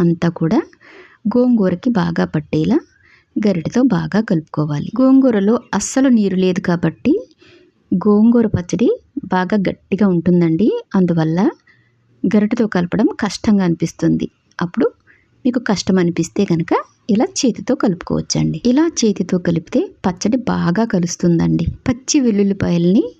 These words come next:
ఇలా కచ్చాపచ్చా గ్రైండ్ చేసుకొని పచ్చడిలో కలుపుకుంటే పచ్చడి మరింత రుచిగా ఉంటుందండి. ఇలా బాగా కలుపుకున్న తర్వాత స్టవ్ మీద కళాయి పెట్టి ఒక పావు గ్లాసు ఆయిల్ వేసుకోవాలి.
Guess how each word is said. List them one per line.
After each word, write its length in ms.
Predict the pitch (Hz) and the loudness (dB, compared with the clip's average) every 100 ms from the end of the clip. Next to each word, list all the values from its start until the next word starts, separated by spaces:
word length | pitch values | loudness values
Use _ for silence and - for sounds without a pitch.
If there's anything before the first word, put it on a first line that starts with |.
| _ _ _ _ - | _ _ _ _ -2
ఇలా 160 | 196 220 320 | 0 0 0
కచ్చాపచ్చా 580 | 208 - 185 180 175 196 180 | -2 0 -2 -2 -2 -2 0
గ్రైండ్ 260 | 175 170 170 | 2 2 0
చేసుకొని 460 | 165 165 - 180 392 - _ | -4 -4 -2 0 0 -4 _
పచ్చడిలో 460 | 190 - - 170 190 220 | -10 -6 -4 0 0 0
కలుపుకుంటే 560 | 170 165 - 175 170 220 370 - | -2 -2 -2 0 0 0 -2 -8
పచ్చడి 400 | 180 - 196 240 220 | -8 -4 -2 2 2
మరింత 380 | 170 226 330 311 | 2 2 2 2
రుచిగా 260 | 226 - 190 170 | 0 0 0 0
ఉంటుందండి. 540 | 175 170 165 160 165 - _ _ _ - _ _ 220 | 0 0 2 0 -2 -6 _ _ _ -20 _ _ 0
ఇలా 140 | 202 349 359 226 | 2 2 2 0
బాగా 240 | 180 185 180 | 0 -2 0
కలుపుకున్న 400 | 175 160 - 170 170 | 0 0 -2 -2 -2
తర్వాత 320 | 156 147 139 302 - - _ | -2 -2 -2 -2 -2 -14 _
స్టవ్ 200 | - 254 247 | -2 2 2
మీద 140 | 208 208 - | 2 -2 0
కళాయి 280 | 180 170 170 | 0 0 0
పెట్టి 260 | 170 - 311 - _ _ _ _ _ _ _ _ | -4 0 -2 -2 _ _ _ _ _ _ _ _
ఒక 100 | 240 359 - | -4 -2 -2
పావు 160 | 220 196 | 0 2
గ్లాసు 260 | 180 208 - - | 2 0 -2 -2
ఆయిల్ 180 | 185 160 | 0 0
వేసుకోవాలి. 580 | 170 156 - 175 170 175 | -2 -4 -4 -2 -2 -4